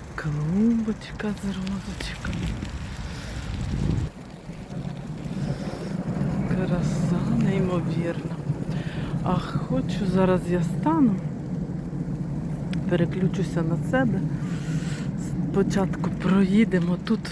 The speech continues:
фонтан літом. Оці дюрочки. Але зараз яка краса, це взагалі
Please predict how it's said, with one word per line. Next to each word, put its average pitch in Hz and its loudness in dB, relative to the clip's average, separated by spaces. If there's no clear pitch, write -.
фонтан 226 2
літом. 202 4
Оці 170 -4
дюрочки. 175 -2
Але 180 4
зараз 165 4
яка 151 -4
краса, 151 -8
це 160 -6
взагалі 156 0